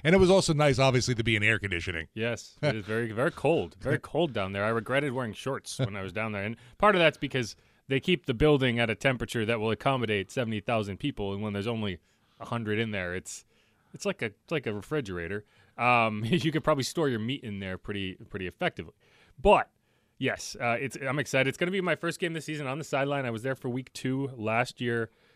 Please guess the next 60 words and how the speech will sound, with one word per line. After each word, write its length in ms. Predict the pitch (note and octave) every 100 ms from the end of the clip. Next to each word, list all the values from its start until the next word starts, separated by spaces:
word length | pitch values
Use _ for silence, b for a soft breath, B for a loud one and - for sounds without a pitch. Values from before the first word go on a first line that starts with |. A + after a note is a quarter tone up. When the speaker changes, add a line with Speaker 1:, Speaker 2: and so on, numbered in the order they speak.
| _ -
Speaker 2:
Um, 340 | G2+ G2+ G2
so 40 | F#2+
Speaker 1:
So 80 | D3
Speaker 2:
I'm 60 |
Speaker 1:
you 60 | C3+
Speaker 2:
gonna 60 |
be 220 | E3 E3 D3
Speaker 1:
kinda, 20 |
yeah, 180 | C#3 C3
you 60 | B2
Speaker 2:
kinda 100 | D3
Speaker 1:
got 160 | D3
a 20 |
Speaker 2:
wandering 240 | A#2+ A2+ F3+
Speaker 1:
taste 140 | F3+
of 80 | D#3
it 40 | C#3
at 60 |
Speaker 2:
around. 80 | C3+
Speaker 1:
least, 180 | C3+ B2+
but 100 | C3+
now 140 | D3
it's 100 | D3+
full 240 | - F3 E3+
bore, 300 | C3+ F#3+ E3+
brother. 280 | C3+ D3 E3+
Congratulations, 800 | D#3+ D3+ D#3+ D#3+ D#3+ E3+ E3
Speaker 2:
Yeah, 60 | E3
Speaker 1:
by 100 | C#3+
the 100 | C#3
way. 160 | C#3 D3
Speaker 2:
I'm 40 |
excited. 460 | - - C#3+ F#3 G#2
I'm 60 | G#2
excited. 340 | - C3 A#2+
The, 140 | A2
the 160 | A#2 A2
grass 260 | A#2 C3+ -
is 40 |
a 80 | B2+
lot 240 | B2 A#2+ - _ _ _ _ A#2
more 200 | A2 G2+
cushiony 480 | - F3 - G2
than 140 | F#2 C3
I 40 |
Speaker 1:
<laughs> 20 | F#2
Speaker 2:
remember, 440 | F#2 F2+ F#2+ G2+ G#2
uh, 180 | G2 F#2
the, 140 | F#2+
the 120 | G2 F#2
fake 240 | G#2+ F#2+
grass 300 | G2 F#2 -
there. 100 | G2
I 20 |
think 140 | F#2 A2+
they 60 | A2+
got 120 | G#2
new 120 | G#2
turf 320 | - A2+ A2+
in, 200 | A2 G#2+